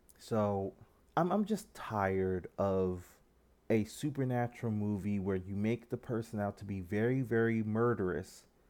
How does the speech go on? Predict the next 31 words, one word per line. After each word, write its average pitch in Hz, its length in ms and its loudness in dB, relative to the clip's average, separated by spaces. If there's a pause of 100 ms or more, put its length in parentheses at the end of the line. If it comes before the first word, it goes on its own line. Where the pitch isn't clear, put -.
(420)
and 110 300 0
don't 113 300 2
have 110 400 -2
them 107 260 -2
murder 98 480 0
a 92 120 -6
bunch 92 320 -4
of 90 180 -10
people. - 400 -8 (840)
It 117 140 2
feels 135 340 0
like 127 340 0
every 123 400 2
other 113 240 2
supernatural 107 840 -2
figure 101 380 -2
is 95 200 -2
just 107 260 -6
yelling 98 640 -2
"weak" 131 460 -4 (580)
at 113 180 -2
the 107 80 -2
nun. 87 400 -2 (600)
Like, 117 320 2 (760)
I 220 160 10
would 277 200 2
be 190 140 2
more 160 220 4
afraid 123 540 2
of - 300 -2
Chucky - 640 -6